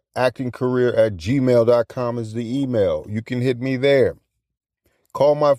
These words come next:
phone. Send a carrier pigeon. No, <laughs> don't call my phone. <laughs> Uh,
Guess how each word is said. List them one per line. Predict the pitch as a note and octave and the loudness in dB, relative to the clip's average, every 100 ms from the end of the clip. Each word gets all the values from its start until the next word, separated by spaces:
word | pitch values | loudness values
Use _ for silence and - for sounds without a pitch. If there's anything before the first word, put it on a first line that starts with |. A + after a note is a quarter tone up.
| _ | _
phone. | D3 C#3+ A2+ E2 _ _ _ _ | -4 -2 -4 -8 _ _ _ _
Send | - C#3 | -8 -2
a | C3+ | -2
carrier | - D3 C#3 A#2 | 2 2 4 2
pigeon. | A2 E2 C2+ | -2 -6 -6
No, | F2 C#2+ _ - | -8 -8 _ -20
<laughs> | - G#2 | -6 -2
don't | G#2+ | 0
call | F#2+ E2+ | 0 -2
my | D#2 | -2
phone. | E2 A2+ - - - - - - - | -2 -2 0 -2 -2 -2 -2 -4 -4
<laughs> | - A#2+ | -10 -4
Uh, | A2 A2 A2 G#2 | 2 4 4 2